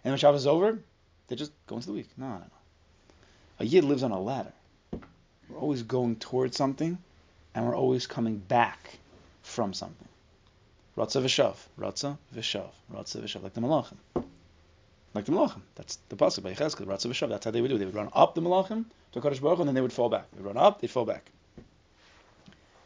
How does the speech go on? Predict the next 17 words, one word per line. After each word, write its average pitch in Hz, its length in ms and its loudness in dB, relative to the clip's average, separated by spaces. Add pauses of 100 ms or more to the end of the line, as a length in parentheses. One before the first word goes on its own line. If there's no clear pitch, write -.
And 101 80 -10
they 101 40 -8
kept 101 140 -8
getting 110 160 0
higher 101 240 0
and 113 80 -2
higher 104 180 -4
and 113 100 -4
higher 113 100 -2
and 139 80 -4
higher. 175 200 -6 (600)
But 104 100 -2
they 135 60 6
were 127 60 6
running 160 220 8
towards 156 300 0
something. - 320 -10